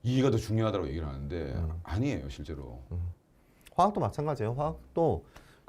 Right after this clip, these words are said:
Speaker 2: 자기가 좀 어느 정도 공부가 돼 있고 문제를 좀 풀만 하니까 자꾸 왜를 붙이는 경우가 있거든.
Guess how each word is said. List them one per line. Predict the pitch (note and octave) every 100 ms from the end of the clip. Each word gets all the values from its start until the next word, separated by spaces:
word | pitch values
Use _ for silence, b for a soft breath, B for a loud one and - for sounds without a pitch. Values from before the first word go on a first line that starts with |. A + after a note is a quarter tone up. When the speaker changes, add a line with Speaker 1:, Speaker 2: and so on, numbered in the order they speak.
| B _ -
Speaker 2:
자기가 | D3 D3
좀 | C#3
어느 | A2 C#3
정도 | D#3 D#3 D3 C3+
공부가 | - A2 A2+ C3 A#2
돼 | G#2+ G#2+
있고 | A2+ A2+
문제를 | G2 G2 G#2+
좀 | G2+ G#2+
풀만 | D#3+ C#3 C#3
하니까 | B2+ A#2+ F#2
자꾸 | - - A2 F#2+ D#2
왜를 | F#2+ A#2+ B2
붙이는 | B2 - G#2+
경우가 | F2 E2
있거든. | D#2+ - B2